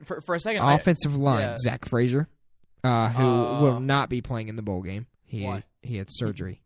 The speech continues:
Speaker 1: He, he had,
Speaker 2: Um,
Speaker 1: he got
Speaker 2: last
Speaker 1: injured.
Speaker 2: play of the
Speaker 1: Yeah.
Speaker 2: game went down, and, um,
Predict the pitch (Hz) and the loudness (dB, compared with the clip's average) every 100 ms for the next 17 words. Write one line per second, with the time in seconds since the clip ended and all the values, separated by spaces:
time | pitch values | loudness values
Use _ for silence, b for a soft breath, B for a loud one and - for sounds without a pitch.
0 | - 127 113 95 - 147 120 135 135 - | -6 -4 -4 -6 -10 -4 0 0 0 2
1 | 143 143 120 117 123 123 110 101 b b | 2 2 0 -2 -2 -2 -4 -8 b b
2 | b b b - _ 127 127 131 117 123 | b b b -20 _ -8 -4 -4 -2 -2
3 | 117 113 101 107 107 104 101 104 | -2 -4 -6 -6 -4 -4 -6 -10